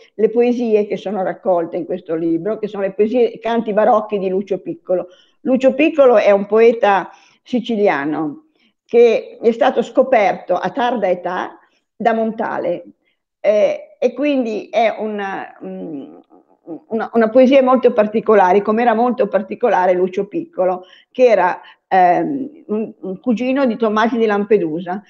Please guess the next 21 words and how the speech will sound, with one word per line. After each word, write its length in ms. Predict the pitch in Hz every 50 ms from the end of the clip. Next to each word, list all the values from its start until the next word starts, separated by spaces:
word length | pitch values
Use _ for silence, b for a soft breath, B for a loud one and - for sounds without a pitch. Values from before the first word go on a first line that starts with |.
| b b b
quindi 460 | _ - 254 247 240 220 208 202 156 -
diciamo 360 | 208 220 208 214 - 214 220 220
una 140 | 214 202
famiglia 440 | 202 - 208 202 202 214 214 208 196
di 380 | 190 180 185 180 170 - - - -
poeti, 460 | 220 226 208 208 208 214 214 240 226
di 100 | 190 190
scrittori, 800 | - - - 202 202 208 - 196 170 170 180 185 220 254 - b b b b b b _
e 120 | _ 240 240
lui 240 | 233 226 240 269
ha 100 | 277 247
dato 380 | 208 220 202 208 208 202 202 180
veramente 480 | 180 190 190 202 196 190 208 214 233 226
in 140 | 226 208
questi 300 | 220 196 196 190 - 196
canti 340 | 202 - 202 226 226 - 220
barocchi 560 | 185 185 180 180 185 214 - - - 254 254 b b b b b _
un 160 | - 202 202
grande 340 | 196 214 233 269 254 247 240
senso 560 | - 220 208 214 214 208 202 - - 196 196
della, 380 | 180 185 180 180 180 175 175